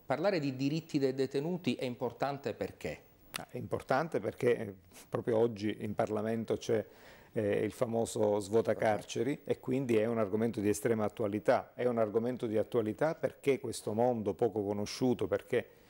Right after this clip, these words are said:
Speaker 2: appunto chiuso tra le mura, eh, de-, delle, dei vari istituti, è un mondo a sé,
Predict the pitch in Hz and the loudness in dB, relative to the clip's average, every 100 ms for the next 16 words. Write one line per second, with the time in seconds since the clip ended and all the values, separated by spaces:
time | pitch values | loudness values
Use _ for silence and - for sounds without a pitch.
0 | - - - - 131 120 117 - 131 127 | -12 -8 -8 -2 0 0 0 0 2 0
1 | 113 104 104 107 104 113 117 107 95 - | 2 0 2 2 2 2 4 4 2 -8
2 | - - 110 104 101 98 101 95 104 98 | -20 -10 0 2 4 4 2 2 2 2
3 | 104 101 110 113 113 117 107 135 135 120 | 2 4 4 4 0 -6 0 0 2 2
4 | - 127 131 113 117 117 110 104 104 - | 4 4 4 0 -2 2 2 4 2 2
5 | - 101 113 | 0 2 0